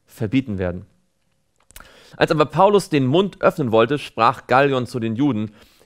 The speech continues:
„Wenn es sich nun um ein Verbrechen oder um eine böse Schändlichkeit handeln würde, ihr Juden, so hätte ich euch vernünftigerweise zugelassen.“ Lasst uns gemeinsam beten. Lieber Vater im Himmel,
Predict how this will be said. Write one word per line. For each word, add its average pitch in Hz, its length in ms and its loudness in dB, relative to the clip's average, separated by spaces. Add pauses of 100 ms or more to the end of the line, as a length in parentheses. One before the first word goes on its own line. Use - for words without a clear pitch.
„Wenn 135 160 2
es 196 100 -2
sich 180 200 -4
nun 165 160 -2
um 135 100 -2
ein 127 200 -2
Verbrechen 110 680 -4
oder 107 180 -2
um 101 60 -2
eine 110 200 0
böse 143 400 -2
Schändlichkeit 123 640 -8
handeln 107 380 -6
würde, 110 260 -4 (460)
ihr 127 100 0
Juden, 139 440 -2
so 120 200 -6
hätte 139 260 -4
ich - 300 -8
euch 113 340 -4
vernünftigerweise 101 1000 -6
zugelassen.“ - 680 -14 (1000)
Lasst 117 220 -6
uns 101 200 -8
gemeinsam 92 380 -8
beten. - 360 -16 (1500)
Lieber 120 200 2
Vater 135 280 0
im 110 100 -4
Himmel, 98 320 -8